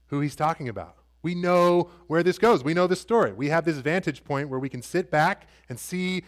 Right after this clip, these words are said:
the timeline of two thousand five hundred years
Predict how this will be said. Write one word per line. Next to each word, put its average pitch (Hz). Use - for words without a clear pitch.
the -
timeline 147
of 127
two 214
thousand 160
five 170
hundred 160
years 123